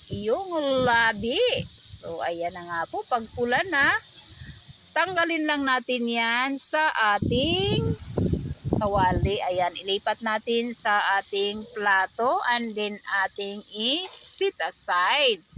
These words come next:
Ayan, so, sa same na kawali, Diyan na rin po natin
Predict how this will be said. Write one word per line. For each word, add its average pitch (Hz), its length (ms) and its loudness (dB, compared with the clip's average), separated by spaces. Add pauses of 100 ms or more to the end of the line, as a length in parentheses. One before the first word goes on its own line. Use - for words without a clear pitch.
(720)
Ayan, 180 400 0
so, 214 640 0 (880)
sa 208 320 -2
same 220 400 -2
na 214 160 -2
kawali, 277 720 4 (640)
Diyan 240 240 0
na 339 80 2
rin 277 160 0
po 233 160 -6
natin 208 800 -4